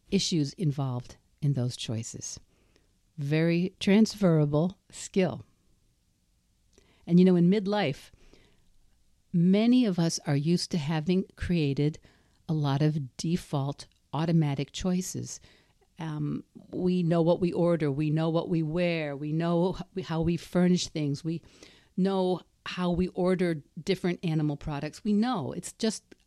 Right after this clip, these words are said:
automatic. And as vegans, we may suddenly see that we need to revisit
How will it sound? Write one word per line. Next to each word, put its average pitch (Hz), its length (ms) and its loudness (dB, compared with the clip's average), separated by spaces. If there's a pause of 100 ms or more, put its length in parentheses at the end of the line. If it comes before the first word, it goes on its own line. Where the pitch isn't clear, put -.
(100)
automatic. 196 720 2 (580)
And 185 80 4
as 175 160 4
vegans, 233 420 -2
we 180 80 0
may 190 160 2
suddenly 226 500 0
see 185 240 -2
that 170 140 -4
we 175 120 0
need 180 220 2
to 175 120 -2
revisit 175 760 -2